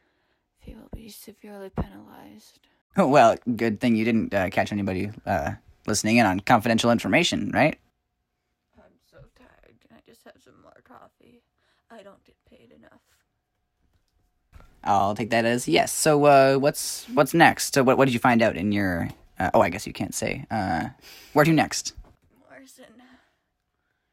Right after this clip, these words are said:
Speaker 1: You know what? Maybe I'll just leave us alone. Tell him whatever.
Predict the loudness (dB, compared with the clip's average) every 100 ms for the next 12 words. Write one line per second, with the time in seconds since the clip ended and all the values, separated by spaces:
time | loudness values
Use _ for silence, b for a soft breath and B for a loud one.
0 | _ _ _ _ _ -20 _ _ -20 _
1 | -20 -20 -20 _ -20 _ _ _ _ _
2 | _ _ _ _ _ _ _ _ _ _
3 | _ _ _ -20 -20 -20 _ _ -20 -20
4 | -20 _